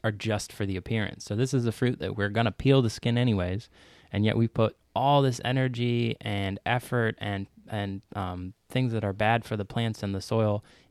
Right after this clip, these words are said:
into just getting that orange to be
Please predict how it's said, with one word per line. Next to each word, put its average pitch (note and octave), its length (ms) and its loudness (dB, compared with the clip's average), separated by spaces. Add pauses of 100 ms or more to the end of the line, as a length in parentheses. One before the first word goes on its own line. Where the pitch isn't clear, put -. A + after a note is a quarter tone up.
(140)
into B2+ 280 4
just C3 220 0
getting B2+ 300 6
that G#2+ 260 2 (160)
orange A2 600 2
to - 80 -14
be - 140 -14